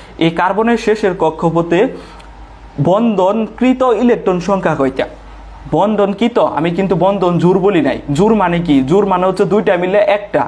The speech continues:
আমি বলছি বন্ধনকৃত ইলেকট্রন। তাহলে দেখো, যেহেতু চারটা বন্ধন জোড় আছে, তার মানে বন্ধনকৃত ইলেকট্রন হচ্ছে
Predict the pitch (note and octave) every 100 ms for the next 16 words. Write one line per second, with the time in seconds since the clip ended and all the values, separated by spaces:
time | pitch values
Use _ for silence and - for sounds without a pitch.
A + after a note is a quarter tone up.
0 | - D3+ E3 F3+ F#3 F#3+ D3 F#3+ G3 F3+
1 | F#3 G#3 B3+ B3+ B3 F3 - C#3+ - -
2 | - - - D#3 D3 D3 A#2+ C#3 F3 G3
3 | G#3 G3+ - - A#3 A#3 G3 E3+ G#3+ G3
4 | F#3 F3 F3 E3+ F3 E3+ E3+ E3 F3 A3
5 | D#3+ F#3+ G3 F3 E3+ G#3 A3+ A3+ F3 F3+
6 | F3 F3+